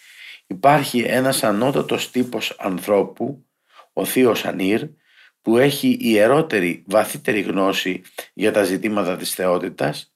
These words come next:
ένα είδος αγγέλου ή απεσταλμένου του Δία, που έχει κάποια αποστολή προς τους ανθρώπους. Σύμφωνα με αυτήν τη διδασκαλία, επίστευαν ότι υπήρχαν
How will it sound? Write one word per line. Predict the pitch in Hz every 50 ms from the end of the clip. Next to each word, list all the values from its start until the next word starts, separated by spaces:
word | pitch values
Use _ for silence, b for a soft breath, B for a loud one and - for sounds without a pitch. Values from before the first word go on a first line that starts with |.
| _ _ _ _ b b b b b b b b b b _
ένα | _ - 143 143 143 143
είδος | 151 151 135 147 131 - - - - - -
αγγέλου | - 113 110 98 92 104 113 110 110 117 123 139 156 160 - -
ή | - 113 127 127
απεσταλμένου | 120 117 120 120 - - - 95 95 95 113 120 117 107 98 92 - - -
του | - - 90
Δία, | 80 92 98 98 104 117 143 160 - _ _ _ _ _ _ _ _ _ _ _
που | _ - 110
έχει | 131 127 - 117
κάποια | - - 131 127 127 - 127
αποστολή | 113 - 113 101 - - 92 98 110 104
προς | - 113 107 -
τους | - 98 - -
ανθρώπους. | 95 92 - - 92 95 92 - - - - - - - - _ _ _ _ _ _ _ _ _ _ _ _ _ _ _ _ _ _ _ _ _ _ _ - - -
Σύμφωνα | - - - 92 104 123 127
με | 127 120 107
αυτήν | 90 - - 107 110
τη | 110 120
διδασκαλία, | 113 101 95 92 95 95 - - 85 87 85 92 92 95 - B B B B B B B B B B B
επίστευαν | 101 107 - - 127 127 123 - - - 107 98 87 92 98 107 113 - - -
ότι | - 107 107 - - 110
υπήρχαν | 98 - - 135 143 143 - 151 151 143 135